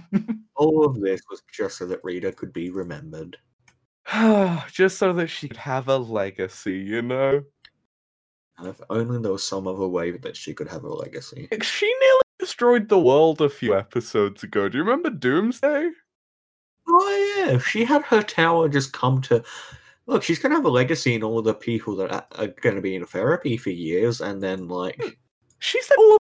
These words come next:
Speaker 1: people to the void.
Speaker 2: Yeah.
Speaker 1: Probably through their counseling, they'll be remem-, their counselors will remember.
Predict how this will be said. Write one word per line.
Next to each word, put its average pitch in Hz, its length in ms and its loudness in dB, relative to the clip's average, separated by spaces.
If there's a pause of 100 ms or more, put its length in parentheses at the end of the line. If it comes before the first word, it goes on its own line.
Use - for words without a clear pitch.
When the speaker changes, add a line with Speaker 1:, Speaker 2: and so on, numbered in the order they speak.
(280)
Speaker 1:
people 330 200 -2
to 302 120 -2
the 233 140 6
void. 147 680 -2 (840)
Speaker 2:
Yeah. 339 520 0 (760)
Speaker 1:
Probably 415 300 4
through 247 260 -6
their 165 160 2
counseling, 135 800 -4
they'll 113 200 -2
be 160 120 0
remem-, 117 460 -2
their 180 120 0
counselors 208 600 0
will 107 100 -4
remember. 101 560 -8